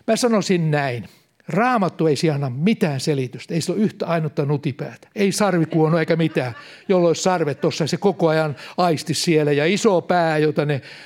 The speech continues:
kaiken näköiset oliot on, mitä ne örkit sieltä tulee näissä skififilmeissä ja muissa. Siellä, kuulkaa, ei ole yhtään ainutta olentoa, eikä yhtään ainutta sellaista maailmaa, jonka Jumala taas lähettäisi poikansa, jos niillä on vapaa tahto.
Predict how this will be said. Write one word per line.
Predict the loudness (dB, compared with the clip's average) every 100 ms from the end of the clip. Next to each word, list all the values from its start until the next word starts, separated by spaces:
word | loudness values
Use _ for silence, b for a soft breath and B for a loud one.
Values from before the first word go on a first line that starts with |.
| B -6
kaiken | -2 0 0
näköiset | 0 0 0
oliot | 2 2 2 0 0
on, | 0
mitä | -2 -2 -2
ne | -4 -6 B 0
örkit | 0 0 -2
sieltä | -2 -2
tulee | 0 0 2 0 -4 B B -6
näissä | -2 -2 -4 -6 B -8
skififilmeissä | -2 0 0 -2 -2 -2 -4 -8 -6
ja | -4
muissa. | -2 -2 -4 -10 -14 b b
Siellä, | -2 0 0
kuulkaa, | -2 -2 -2 -2
ei |
ole | -2
yhtään | 0 -2 -2 -4 -4
ainutta | -2 -2 0 -4 -6 -8 -2
olentoa, | 0 0 -2 -6 -8 -8 B B B
eikä | -2 0
yhtään | 0 0 0 -2 -2
ainutta | -2 0 0 -2 -4
sellaista | 0 0 0 -2 -2
maailmaa, | 0 2 2 0 0 0 0
jonka | 2 0 0
Jumala | 2 2 2 2
taas | 2 2 2 0
lähettäisi | 0 0 0 -2 0
poikansa, | 2 2 2 -2 -4 -8 -12 B B B
jos | -2 2
niillä | 2
on | 2
vapaa | 0 0 -4
tahto. | -6 -10 -12 -18 -20